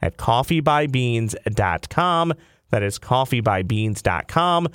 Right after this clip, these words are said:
Support those who support Minnesota Sports Chat, and Beans Coffee Company does just that. Manny Hill, Ben's boys, seven and thirteen overall,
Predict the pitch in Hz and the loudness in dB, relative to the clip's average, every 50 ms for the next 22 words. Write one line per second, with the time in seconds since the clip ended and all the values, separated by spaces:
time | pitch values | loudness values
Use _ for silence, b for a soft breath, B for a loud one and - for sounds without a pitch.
0 | B B B B - - 123 - - 202 247 254 254 - 202 185 175 175 165 - | B B B B -6 -6 -4 0 2 2 2 2 2 2 2 2 2 0 -2 -2
1 | - 160 147 - 175 - - - 156 139 131 127 - - _ _ _ _ _ _ | -4 -4 -4 -4 -8 -6 -2 -2 0 0 0 -2 -4 -8 _ _ _ _ _ _
2 | - 120 117 120 131 135 147 139 - 143 135 135 143 - - - 117 113 110 104 | -4 -2 0 0 2 0 0 0 0 0 0 0 -2 -4 -2 -2 0 0 -2 -2
3 | - - - 113 101 104 98 - 107 104 98 110 117 117 123 127 117 - - - | -4 -4 -2 0 0 0 0 -2 -2 -4 -2 -4 -4 -2 -2 -4 -6 -6 -4 -2
4 | 135 123 110 - - 98 - - 107 101 92 101 101 101 98 90 - _ _ _ | 0 0 0 -2 -4 -4 -2 -2 -2 -2 -2 -2 -2 -2 -2 -4 -6 _ _ _
5 | _ _ _ - - 113 110 131 120 104 87 85 85 - - - _ _ _ _ | _ _ _ -10 -6 -2 0 2 2 2 0 -2 -4 -6 -8 -12 _ _ _ _
6 | - - 131 - 117 107 95 82 - - - - _ _ _ - 104 104 107 107 | -14 -10 -6 -2 -2 0 0 -2 -4 -6 -10 -12 _ _ _ -6 -4 -2 -2 -2
7 | 101 95 78 - - - - - _ _ _ _ _ _ _ _ _ _ _ - | -2 -2 -4 -8 -10 -12 -16 -20 _ _ _ _ _ _ _ _ _ _ _ -2
8 | 147 147 170 196 240 262 262 254 226 170 185 233 254 262 262 269 269 226 - _ | 0 0 2 2 0 0 0 -2 -2 -2 -2 0 0 0 0 -2 -4 -4 -6 _
9 | _ - 139 131 175 214 247 262 277 - - 240 254 247 220 160 123 98 - - | _ -10 -6 -2 0 0 0 -2 -4 -6 -2 0 2 2 2 0 0 -2 -6 -8
10 | - - _ _ _ _ _ _ _ _ _ _ _ _ _ _ _ _ _ _ | -10 -10 _ _ _ _ _ _ _ _ _ _ _ _ _ _ _ _ _ _
11 | - - - - 202 214 247 269 277 254 262 247 - - 247 247 240 - - - | -12 -6 -2 2 2 2 4 2 2 2 0 0 0 0 0 0 0 -2 -4 -2
12 | 226 220 214 214 240 254 220 - - _ _ _ - 185 196 214 220 226 202 180 | -2 0 0 -2 -4 -6 -8 -12 -18 _ _ _ -2 0 0 0 0 2 2 2
13 | 175 170 175 202 185 | 2 2 0 -2 -6